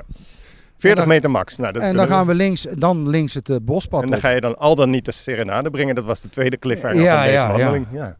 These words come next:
Speaker 1: oké.
Speaker 2: Ja, m-, eh, de, dat is gewoon heel,
Speaker 1: Ja,
Speaker 2: eh,
Speaker 1: dat ge-, we gaan het zien.
Speaker 2: Ja.
Speaker 1: Links een maisveld.
Speaker 2: Mhm.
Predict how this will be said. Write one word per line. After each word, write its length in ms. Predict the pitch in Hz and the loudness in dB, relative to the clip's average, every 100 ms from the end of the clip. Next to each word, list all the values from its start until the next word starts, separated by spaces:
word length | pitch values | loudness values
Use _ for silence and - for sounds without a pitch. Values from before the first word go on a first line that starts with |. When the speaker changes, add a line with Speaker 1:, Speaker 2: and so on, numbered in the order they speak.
| - | -12
Speaker 1:
oké. 80 | 135 | -2
Speaker 2:
Ja, 160 | 147 139 | 0 0
m-, 160 | 143 | -2
eh, 200 | 165 139 | -2 -2
de, 200 | 131 127 - - - _ | -2 -4 -6 -20 -20 _
dat 160 | 123 143 | -10 -8
is 140 | - | -10
gewoon 280 | 139 127 123 | -6 -4 -4
heel, 300 | 120 117 117 | -4 -4 -4
Speaker 1:
Ja, 120 | 135 | -2
Speaker 2:
eh, 60 | 110 | -2
Speaker 1:
dat 160 | 120 | -4
ge-, 320 | - 131 107 110 | -6 -14 -14 -12
we 100 | 98 | -12
gaan 140 | - | -12
het 140 | 95 - | -14 -14
zien. 200 | 113 147 _ _ _ _ _ _ - _ _ _ _ _ _ _ _ _ _ _ _ - - _ _ | -16 -16 _ _ _ _ _ _ -20 _ _ _ _ _ _ _ _ _ _ _ _ -20 -20 _ _
Speaker 2:
Ja. 160 | 139 131 - - | -20 -20 -20 -12
Speaker 1:
Links 320 | 117 135 120 | -4 -2 -2
een 260 | 117 107 101 | -4 -8 -4
maisveld. 760 | 120 135 156 - 151 170 - - | 0 0 0 0 0 0 -6 -14
Speaker 2:
Mhm. 280 | 151 139 | -12 -10